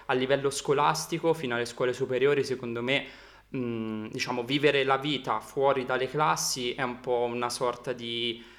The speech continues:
ehm, diciamo, ti aiuta in generale nella vita. Mentre per quanto riguarda, io l'ho notato all'università, la vita che ho vissuto al di fuori delle classi, per me è stato un bagaglio culturale eccezionale. Cioè, io credo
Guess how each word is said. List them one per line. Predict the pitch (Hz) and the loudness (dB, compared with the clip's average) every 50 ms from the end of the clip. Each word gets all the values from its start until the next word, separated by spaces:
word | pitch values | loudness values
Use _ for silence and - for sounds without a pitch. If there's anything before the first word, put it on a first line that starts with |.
| - - - | -20 -20 -12
ehm, | - - 113 98 101 98 90 95 98 92 92 90 92 107 110 - - - - - - - - 78 78 80 - - | -8 -6 -4 -4 -4 -6 -6 -8 -10 -10 -10 -12 -12 -14 -14 -16 -16 -16 -16 -16 -16 -16 -16 -18 -18 -16 -16 -14
diciamo, | 131 123 120 - 131 127 131 131 | -10 -8 -6 -4 -2 0 0 0
ti | 131 - 156 | 2 4 4
aiuta | 139 135 143 185 190 180 175 - 170 165 151 | 4 6 4 2 2 2 2 2 4 4 4
in | 156 151 135 131 | 4 2 0 2
generale | 131 139 135 131 127 127 127 131 131 131 127 123 - | 2 0 2 2 2 2 2 2 4 4 2 0 0
nella | 143 131 127 123 123 | 2 2 4 4 2
vita. | 110 110 110 110 110 113 117 - - - - | 0 -2 -2 -4 -2 -2 -4 -4 -4 -4 0
Mentre | 165 175 180 143 - 139 | 4 4 4 4 4 0
per | 123 139 139 | 0 0 0
quanto | - - 160 170 165 185 | 0 0 0 2 2 0
riguarda, | 175 170 170 147 151 143 127 120 117 117 113 | 0 0 2 6 6 6 6 6 4 2 2
io | 120 131 135 | 4 6 6
l'ho | 135 127 | 6 4
notato | 123 123 123 123 139 123 120 - 127 110 - - - - | 2 0 2 4 6 6 6 6 2 -2 -4 -6 -12 -4
all'università, | - 135 131 127 131 135 135 131 135 131 - - - 139 - 156 135 120 117 - - - - - - | -2 -2 0 0 0 0 0 0 0 0 -2 -4 -6 -4 -2 0 2 2 0 0 -4 -10 -18 -10 -2
la | - 131 | 0 2
vita | 131 156 156 165 156 | 2 2 2 2 2
che | 156 | 2
ho | 156 139 | 2 2
vissuto | 139 147 156 151 - - 170 156 127 120 131 123 | 0 -2 -6 -6 -6 -4 -4 -2 -2 0 0 0
al | 131 127 123 | 0 0 0
di | 123 135 | -2 -4
fuori | 131 - - 160 147 139 | -6 -2 0 0 2 2
delle | 131 139 139 151 | 2 0 0 0
classi, | 156 165 170 175 180 180 - - - 196 196 190 - - - - | 2 2 2 2 0 0 -4 -4 -4 -4 -4 -4 -6 -12 -14 -8
per | - 147 131 | -4 -2 0
me | 131 139 160 | 0 0 0
è | 175 | -2
stato | 160 - 139 123 - 127 123 - | 0 -2 -2 0 0 -2 -2 -2
un | 139 127 | -4 -2
bagaglio | 120 123 123 117 127 120 120 123 120 127 117 | 0 0 2 4 6 4 4 4 2 -2 0
culturale | - 139 123 107 - 151 143 127 123 135 135 143 143 139 | 0 -2 -4 -2 0 2 4 4 4 4 4 4 2 2
eccezionale. | - - - - - 127 123 - - 131 120 131 131 123 117 113 113 - - - - - - | 0 -2 -2 -2 -4 -4 -4 -4 -4 -2 0 2 2 2 2 0 -4 -6 -8 -16 -20 -12 -2
Cioè, | - - 143 | 2 4 4
io | 135 151 170 | 6 6 4
credo | 156 151 147 127 123 120 123 123 - - - | 4 4 4 4 4 2 2 0 -2 -10 -20